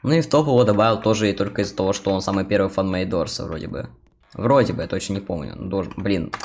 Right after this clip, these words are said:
опять этот мусор мой. Погоди, всё-таки они здесь аж ш-, могут спавниться клю-, спавнить ключи, серьёзно?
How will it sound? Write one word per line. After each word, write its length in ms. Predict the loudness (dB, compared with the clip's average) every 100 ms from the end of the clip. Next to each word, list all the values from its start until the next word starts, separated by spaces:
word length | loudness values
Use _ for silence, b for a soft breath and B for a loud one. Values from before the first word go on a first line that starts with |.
| B B B
опять 160 | 0 0
этот 200 | -2 -2
мусор 300 | -2 0 -2
мой. 240 | -2 -4 B B B
Погоди, 240 | 2 4
всё-таки 240 | 4 2 4
они 140 | 4
здесь 360 | 4 4 4 2
аж 100 | 0
ш-, 320 | -2 -8 -4
могут 300 | 0 0 0
спавниться 360 | -2 -2 -2 -6
клю-, 240 | -8 -8
спавнить 320 | -4 -2 -2 -4
ключи, 220 | -8 -8
серьёзно? 640 | -6 -4 -4 -4 -6 -10